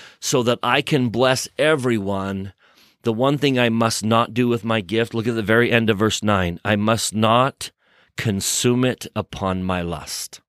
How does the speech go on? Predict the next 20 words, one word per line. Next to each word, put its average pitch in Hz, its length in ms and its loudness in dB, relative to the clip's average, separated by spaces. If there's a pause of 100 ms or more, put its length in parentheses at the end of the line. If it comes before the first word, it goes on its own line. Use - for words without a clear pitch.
(1600)
If 131 260 2
I 127 200 4
use 143 440 2
my 120 340 2
gift 113 680 -2
for 107 340 -4
my 110 480 0
gratification 110 1200 0 (360)
and 101 320 0
my 110 640 2 (100)
gain 113 520 2
and 98 280 -4
my 107 240 0
applause 113 840 2 (260)
and 113 140 -2
to 123 120 -2
draw 117 320 2
attention 117 540 -2
to 107 180 -2
me, 104 580 0